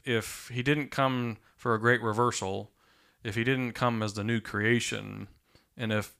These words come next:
really what it boils down to is him coming to save us from our sins,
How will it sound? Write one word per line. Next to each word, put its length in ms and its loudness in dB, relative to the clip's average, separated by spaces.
really 500 4
what 280 0
it 100 -2
boils 260 2
down 300 2
to 200 -2
is 160 -4
him 220 -2
coming 600 -2
to 120 -8
save 240 -2
us 140 -2
from 160 -4
our 100 -4
sins, 720 -4